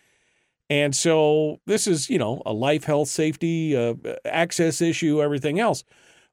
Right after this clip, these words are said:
But the Knik Arm, of course, uh, the Knik Arm Bridge got relegated to the, becoming the bridge to nowhere, which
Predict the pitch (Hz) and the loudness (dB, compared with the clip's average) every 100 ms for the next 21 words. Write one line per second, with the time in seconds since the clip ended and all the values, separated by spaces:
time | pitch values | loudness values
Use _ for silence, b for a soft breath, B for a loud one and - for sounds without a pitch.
0 | - 151 190 180 165 - 165 180 165 156 | -2 2 2 2 -2 2 0 2 2 4
1 | 151 151 147 127 - 143 131 123 - - | 2 0 -4 -4 0 2 2 0 -6 -8
2 | - 123 117 - 160 160 151 131 127 120 | -4 -4 -4 -2 -2 0 0 2 0 0
3 | 117 - 117 120 - 117 117 117 113 107 | -2 -2 -2 -2 -2 0 0 0 -2 -2
4 | 107 104 - 110 104 104 101 95 - b | -4 -6 -6 -4 -2 -4 -4 -6 -10 b
5 | b b b b _ 110 107 101 98 - | b b b b _ -2 -2 -2 -6 -2
6 | 135 127 120 110 98 87 170 196 139 - | 0 0 0 -2 -4 2 2 2 -2 -2
7 | 156 143 127 123 127 123 120 117 117 _ | 0 2 2 0 0 0 0 -2 -4 _
8 | - 120 107 - | -4 -4 -4 -8